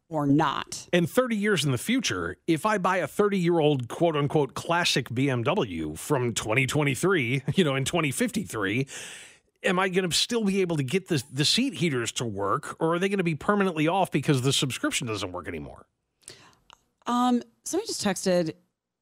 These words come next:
Speaker 1: and said, "I bought my daughter a twenty twenty-two Trailblazer, and the heated seats are only good for two years. And then I have to renew them." Texter, <laughs> "What do you have to do to renew them, and how much?"
Speaker 2: Yeah, what, do you know what the cost is? What are they gonna clip you two years down the road?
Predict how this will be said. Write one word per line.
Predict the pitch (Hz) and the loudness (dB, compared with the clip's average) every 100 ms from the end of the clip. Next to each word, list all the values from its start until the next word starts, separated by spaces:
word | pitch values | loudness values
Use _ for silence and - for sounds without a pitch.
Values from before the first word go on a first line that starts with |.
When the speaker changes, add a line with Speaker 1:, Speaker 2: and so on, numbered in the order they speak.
| - | 0
Speaker 1:
and | 185 | 0
said, | 208 185 | 2 0
"I | 180 | 0
bought | 175 196 233 254 | 2 2 2 2
my | 269 | 0
daughter | 185 175 170 165 160 | 2 2 4 2 0
a | 156 | -2
twenty | - - 190 240 | -4 0 4 2
twenty-two | - 202 196 180 208 | 2 2 2 2 0
Trailblazer, | 180 - 180 202 196 156 143 143 151 - | -2 0 2 2 2 2 0 2 0 2
and | 170 | 2
the | |
heated | 151 208 247 339 | 2 2 2 2
seats | - 202 180 | 0 -2 0
are | 170 | 2
only | 175 175 214 | 4 4 4
good | 196 185 | 2 0
for | 180 170 | 0 -2
two | - - 220 | -2 -2 0
years. | 175 208 233 123 120 - - - - _ _ | 0 2 0 0 -6 -8 -10 -20 -20 _ _
And | 196 214 | 2 4
then | 240 | 4
I | 262 | 2
have | 208 220 214 | 2 0 0
to | 196 | 2
renew | 175 185 180 196 | 4 4 4 4
them." | 156 139 | 2 2
Texter, | 254 214 - 202 185 - 196 | 2 2 0 2 2 0 -2
<laughs> | - | 2
"What | - | 2
do | 330 | 4
you | 392 | 4
have | 403 | 2
to | 285 | 0
do | 208 254 | 2 4
to | 240 | 4
renew | 214 208 220 | 4 4 4
them, | 208 - | 2 0
and | - 165 | 0 0
how | 190 185 | 2 2
much?" | 180 180 - - - - _ _ - | 2 0 -4 -8 -6 -8 _ _ -8
Speaker 2:
Yeah, | 123 160 | 2 4
what, | 139 185 160 | 4 0 0
do | 147 | -2
you | 143 135 175 | 0 2 4
know | 190 | 4
what | 175 | 2
the | 139 | 2
cost | - 170 165 - | 2 2 2 2
is? | 123 92 147 | 2 2 2
What | 175 | 2
are | |
they | 165 | 2
gonna | 147 120 | 0 -2
clip | - 202 185 | 0 0 0
you | 139 127 | -2 -2
two | 151 | -2
years | 151 139 143 | 0 0 0
down | 117 139 123 | 0 -2 -2
the | |
road? | 104 131 127 98 90 | -4 0 0 0 -4